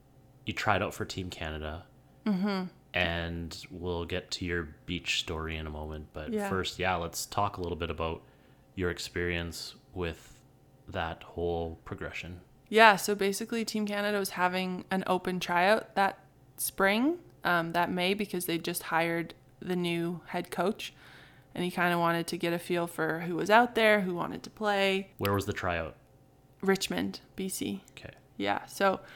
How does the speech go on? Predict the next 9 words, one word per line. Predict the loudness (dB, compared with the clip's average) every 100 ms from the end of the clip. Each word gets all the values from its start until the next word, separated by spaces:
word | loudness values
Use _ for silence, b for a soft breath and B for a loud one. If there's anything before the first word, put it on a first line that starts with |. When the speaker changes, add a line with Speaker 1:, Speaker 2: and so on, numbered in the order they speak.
| B B 4
Speaker 2:
and | 6
me | 8
and | 8 6 4
Chev | 6 6 6
went. | 4 4 2 -6 -2
Um, | 2 2 2 -2 -6 -10 -16
so | -4 4
we | 4 4
practiced | 6 6 6 2 2 0 -4